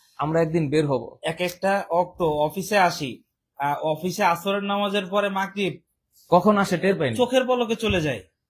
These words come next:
Speaker 2: আর ওইখানে আসরের থেকে মাগরিব।
Speaker 1: মানে জেলখানার সবচেয়ে বাজে বিষয় হচ্ছে আসরের নামাজ পড়ছি, আসরের নামাজ পড়ার পরে কথা বলতেছি, হ্যাঁ,
Speaker 2: মাঝখানে
Speaker 1: এত
Speaker 2: একটু
Speaker 1: কথা
Speaker 2: ঘুমা-,
Speaker 1: বলছি,
Speaker 2: একটু ঘুমায় যাইতেছি,
Speaker 1: এ, ঘুমাই গেছি,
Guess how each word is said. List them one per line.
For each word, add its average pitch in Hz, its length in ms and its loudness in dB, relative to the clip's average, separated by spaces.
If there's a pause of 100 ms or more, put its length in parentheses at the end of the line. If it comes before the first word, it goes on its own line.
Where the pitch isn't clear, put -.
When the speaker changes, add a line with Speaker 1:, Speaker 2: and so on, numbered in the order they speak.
Speaker 2:
আর 160 120 -4
ওইখানে 196 320 -2
আসরের 208 440 -2
থেকে 208 340 -4
মাগরিব। 180 520 -2
Speaker 1:
মানে 147 180 0
জেলখানার 214 540 6
সবচেয়ে 247 460 2
বাজে 170 360 4
বিষয় 214 300 4
হচ্ছে 147 440 -2 (360)
আসরের 233 360 6
নামাজ 240 400 0
পড়ছি, 240 480 -2 (280)
আসরের 208 360 2
নামাজ 214 360 2
পড়ার 220 260 6
পরে 196 380 2 (100)
কথা 202 220 2
বলতেছি, 185 600 -2 (460)
হ্যাঁ, 196 320 2 (360)
Speaker 2:
মাঝখানে 185 100 4
Speaker 1:
এত 226 340 8
Speaker 2:
একটু 240 100 2
Speaker 1:
কথা 254 280 6
Speaker 2:
ঘুমা-, 254 140 6
Speaker 1:
বলছি, 202 320 0
Speaker 2:
একটু 220 180 -6
ঘুমায় 214 340 0
যাইতেছি, 196 460 -2
Speaker 1:
এ, 180 100 2
ঘুমাই 233 440 6
গেছি, 214 500 -4